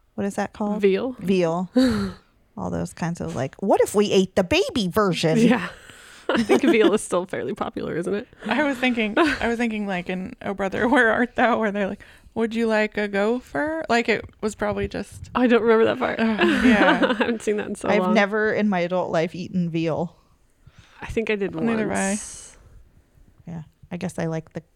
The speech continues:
Speaker 1: grown-up versions
Speaker 2: Yeah.
Speaker 1: of foods. <laughs> This substantial landholding positioned Hopkins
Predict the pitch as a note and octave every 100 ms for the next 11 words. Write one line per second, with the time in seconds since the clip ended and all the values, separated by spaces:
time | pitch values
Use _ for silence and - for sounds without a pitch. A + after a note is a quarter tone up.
0 | _ - D#3+ D#3+ - E3 D#3+ F3 E3+ -
1 | - - F#3 F3+ - - - - - -
2 | - _ - G#4+ G3 - - _ _ _
3 | G#3+ A#3+ C#4+ - - - D#4 - A#3+ B3
4 | C#4 C4 G3 A3 G#3 F3 F#3+ A3+ A3 F#3
5 | F#3 G#3 A3 C#3+ - E3+ F3 F3